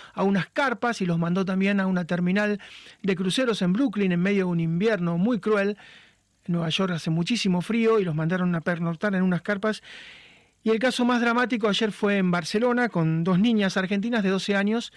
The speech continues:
que dejaron sendas cartas, aparentemente sufrían de bullying en la escuela, y, mm,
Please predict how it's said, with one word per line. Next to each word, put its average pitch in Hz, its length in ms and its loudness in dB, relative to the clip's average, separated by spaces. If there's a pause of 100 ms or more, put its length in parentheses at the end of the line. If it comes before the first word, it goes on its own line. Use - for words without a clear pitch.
(280)
que 190 120 -4
dejaron 208 320 0
sendas 208 400 0
cartas, 233 420 -4
aparentemente 175 540 -2
sufrían 180 400 -2
de 170 80 0
bullying 208 460 0 (600)
en 175 160 2
la 175 80 2
escuela, 240 540 2 (440)
y, 185 360 2
mm, 165 340 0